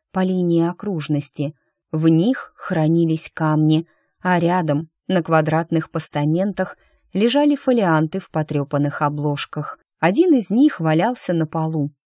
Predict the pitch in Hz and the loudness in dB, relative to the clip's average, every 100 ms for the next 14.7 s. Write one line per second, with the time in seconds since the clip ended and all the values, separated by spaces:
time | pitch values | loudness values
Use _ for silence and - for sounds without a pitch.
0 | _ _ - 185 165 156 165 165 185 170 | _ _ -2 0 0 0 -2 -2 0 -2
1 | 160 - 180 165 - 170 185 247 - - | -2 -6 -6 -6 -6 -4 -2 -2 -4 -6
2 | 165 160 - 208 226 208 - 123 - 143 | -6 -6 -6 -4 -4 -4 -6 -6 -4 -6
3 | 156 _ _ _ _ - - 196 208 202 | -8 _ _ _ _ -4 -2 0 -2 -2
4 | - - 226 214 240 202 151 156 151 156 | -4 -2 -4 -2 -2 -2 2 2 2 0
5 | 170 _ - 220 190 - 214 190 170 185 | -4 _ -6 -2 -2 -2 -4 -4 -4 -2
6 | - 165 151 156 - 190 170 - 156 165 | -2 -2 0 0 -2 -2 -2 -4 -4 0
7 | 160 160 151 170 156 - - 156 - - | 2 2 0 -2 -2 -4 -2 -4 -4 -8
8 | 202 - 190 185 _ _ - 226 226 214 | -8 -4 -4 -4 _ _ -8 -2 0 0
9 | 214 233 233 - 247 226 160 160 160 _ | 0 0 -2 -2 0 2 2 0 -2 _
10 | _ - 196 165 160 156 190 175 156 156 | _ -6 -4 0 0 0 -2 -2 0 0
11 | 156 147 151 - 156 156 160 160 - - | 0 0 -2 -2 0 2 2 -2 -4 -2
12 | 160 160 156 156 160 _ _ _ _ - | 0 2 4 2 0 _ _ _ _ -4
13 | 185 175 165 151 165 156 156 - 160 147 | -2 0 0 0 0 0 -2 -4 -4 -4
14 | 147 160 151 160 220 226 | -4 -2 0 0 -4 -8